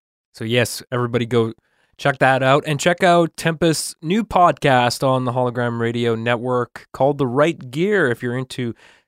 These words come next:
technology and pens and writing and all of that nerdy stuff, uh, you can check that out at hologramradio dot org forward slash the right gear. And as far as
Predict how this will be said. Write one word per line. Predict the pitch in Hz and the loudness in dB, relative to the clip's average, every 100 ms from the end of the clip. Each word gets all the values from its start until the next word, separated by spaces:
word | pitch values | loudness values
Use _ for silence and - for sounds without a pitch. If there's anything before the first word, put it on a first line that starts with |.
| - | -8
technology | 160 - 143 156 160 147 143 147 143 - | -6 -2 0 2 2 -2 -4 -4 -4 -4
and | 127 120 117 113 113 113 110 - | -4 -4 -4 -4 -8 -12 -14 -12
pens | - 139 135 135 127 | -6 -4 -2 -4 -4
and | 120 117 113 | -4 -2 0
writing | 123 123 123 117 117 | 2 2 0 -4 -6
and | 107 107 | -6 -6
all | - 113 117 117 | -6 -4 -2 -2
of | 110 | -2
that | 107 101 | -4 -4
nerdy | 110 107 107 104 | -6 -6 -6 -8
stuff, | - 117 104 - _ _ _ _ - - | -6 -4 -4 -6 _ _ _ _ -20 -14
uh, | 78 78 - - | -12 -12 -14 -14
you | 104 107 | -14 -12
can | - 101 | -12 -12
check | - 110 | -8 -6
that | 107 | -2
out | 107 110 | -2 -2
at | 107 104 | -4 -2
hologramradio | 110 135 131 131 127 135 135 | 0 0 0 -4 -2 -2 -2
dot | 131 135 127 | 0 0 0
org | 151 143 123 | 0 -2 -4
forward | - 147 156 143 127 | -8 -2 0 0 -2
slash | - - 165 196 196 185 - - - - _ _ _ _ | -8 0 2 4 2 0 -4 -6 -10 -14 _ _ _ _
the | 120 | -6
right | 117 127 156 - - - _ 139 98 | -2 0 -2 -4 -14 -16 _ -20 -14
gear. | 107 104 92 82 69 60 - _ _ _ _ 147 | -10 -8 -8 -8 -10 -14 -18 _ _ _ _ -2
And | 147 | -2
as | - | 2
far | 185 190 | 4 4
as | 151 | 4